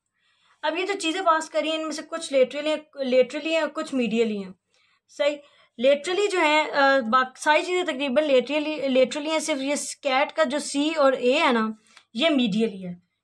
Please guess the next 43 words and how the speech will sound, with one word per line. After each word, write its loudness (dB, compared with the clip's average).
ये -2
medially -2
है, 2
बाकी 0
सब -6
कुछ -8
laterally -4
है। -14
तो -8
medially -2
इसमें -8
से -6
क्या 2
पेयर्स 0
कर -2
रहा 0
होता -2
है, -4
वो 0
होता 2
है -2
इंटरनल 0
कैरोटिड -2
आर्टरी, -4
सी -8
for 2
carotid 0
artery, -4
तो 0
वो -8
कौन -4
सी -8
कैरोटिड -2
आर्टरी 0
है? 2
इंटरनल 0
कैरोटिड -4
आर्टरी, -10
और 2
ए 4
for 4
abducens 0
नर्व, -6